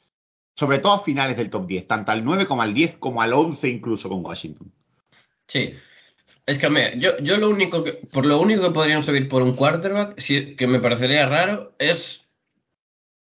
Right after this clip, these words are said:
Speaker 2: lo único por miedo a que suba Pittsburgh.
Speaker 1: Ya,
Speaker 2: Es
Speaker 1: sí,
Speaker 2: lo
Speaker 1: ah.
Speaker 2: único, la única opción.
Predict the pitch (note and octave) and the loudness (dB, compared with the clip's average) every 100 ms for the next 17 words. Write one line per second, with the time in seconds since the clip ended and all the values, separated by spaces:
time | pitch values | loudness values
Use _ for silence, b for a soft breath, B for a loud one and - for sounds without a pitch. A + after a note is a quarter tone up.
0 | _ - - B2+ C#3 F3+ G#3 G#3 C#3+ C3+ | _ -20 -4 2 4 2 0 -2 -2 0
1 | C3+ D3 D#3+ D3 C3+ C3 C#3+ C3 B2+ G#2 | 4 4 4 2 -2 -2 2 2 0 -4
2 | - E2 D#2+ _ _ _ _ _ _ _ | -6 -12 -14 _ _ _ _ _ _ _
3 | _ A2+ B2+ - - _ _ _ - D3+ | _ 0 0 0 -4 _ _ _ -4 0
4 | D3 E3 C3+ G2+ G2 G2+ - G#2+ - C#3 | 4 4 4 0 -4 -14 -12 -12 -2 0
5 | D#3 F3 D#3+ C3+ B2 F#2+ - | 0 -2 -4 -4 -4 -4 -8